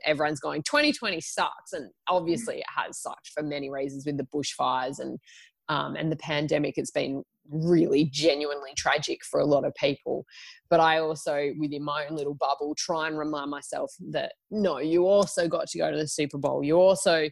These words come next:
you know, worked on the A T P Cup and the Australian Open. You also got to stand with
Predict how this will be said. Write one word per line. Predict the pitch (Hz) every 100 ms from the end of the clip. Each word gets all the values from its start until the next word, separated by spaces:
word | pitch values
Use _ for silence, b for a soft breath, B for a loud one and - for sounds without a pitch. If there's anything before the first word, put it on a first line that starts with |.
| B B _
you | 175
know, | 156
worked | 151 170 - 160
on |
the | 156 151
A | 151
T | 156
P | 143 156 147
Cup | 139 139 -
and | 143
the | 139
Australian | - 143 143 143
Open. | 139 143 - 135
You | 143 160
also | 180 180 175
got | 151 151
to | -
stand | 151 - 147 143
with | 143